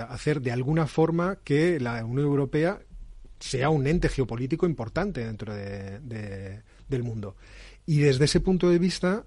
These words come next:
yo creo que sí había una piñ-, una primera apertura al concepto de cómo debemos pensar el mundo en términos geopolíticos desde una Europa unida. Porque existen diferencias, efectivamente, si lo miramos país a país, que si lo miramos desde el punto de vista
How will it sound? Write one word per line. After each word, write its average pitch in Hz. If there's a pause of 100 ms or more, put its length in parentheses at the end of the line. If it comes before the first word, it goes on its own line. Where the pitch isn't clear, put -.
yo 139
creo 175
que 135
sí 165
había 147
una 139
piñ-, 139
una 160
primera 151
apertura 131 (340)
al 143
concepto 143
de 131 (220)
cómo 190
debemos 165
pensar 139
el 120
mundo 131
en 131
términos 143
geopolíticos 139 (380)
desde 147
una 165
Europa 139
unida. 107 (500)
Porque 139 (140)
existen 165
diferencias, 151
efectivamente, 139
si -
lo 113
miramos 123 (240)
país 131
a 143
país, 170 (200)
que 135
si 160
lo 143
miramos 127
desde 120
el 117
punto 123
de 127
vista 151